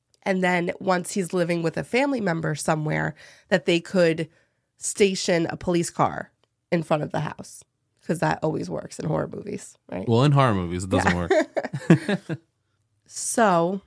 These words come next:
Speaker 1: while the investigation is happening, the crime scene's being processed, really within the first half an hour that the call is made, a man named Tommy Hunt arrived at the scene.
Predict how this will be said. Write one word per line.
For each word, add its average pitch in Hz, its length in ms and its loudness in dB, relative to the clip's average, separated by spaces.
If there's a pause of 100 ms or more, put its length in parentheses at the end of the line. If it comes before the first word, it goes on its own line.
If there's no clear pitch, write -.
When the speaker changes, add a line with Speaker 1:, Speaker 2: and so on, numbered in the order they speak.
Speaker 1:
while 226 760 2
the 185 140 2
investigation 165 1000 -2
is 156 140 -2
happening, 156 520 -2
the - 60 -6
crime 165 320 -4
scene's 160 300 -4
being 160 220 -2
processed, 151 840 -2 (380)
really 359 380 0
within 226 380 2
the 175 80 0
first 175 360 -2
half 165 320 -2
an 175 100 0
hour 156 340 2
that - 180 -8
the 165 60 -6
call 170 400 -2
is 156 220 -4
made, 160 500 -4 (800)
a 202 80 4
man 202 280 4
named 277 200 -2
Tommy 214 300 0
Hunt 165 360 -2 (120)
arrived 160 380 2
at 156 100 -6
the 151 60 -8
scene. 156 460 -4